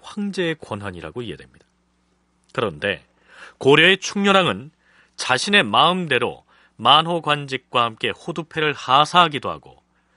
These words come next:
수틀리면 또 그것을 박탈해서 다른 사람에게 넘겨주기도 하는 모습이 나타납니다.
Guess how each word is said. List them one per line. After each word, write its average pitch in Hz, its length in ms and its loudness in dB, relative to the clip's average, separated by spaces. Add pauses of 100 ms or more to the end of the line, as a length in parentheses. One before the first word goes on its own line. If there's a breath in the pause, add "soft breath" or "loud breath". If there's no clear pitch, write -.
수틀리면 180 580 -8
또 196 120 -4
그것을 160 400 -4 (260 soft breath)
박탈해서 135 800 -4 (340 soft breath)
다른 127 360 -6
사람에게 135 440 -4
넘겨주기도 131 720 -6
하는 120 160 -8
모습이 104 380 -12
나타납니다. 87 600 -14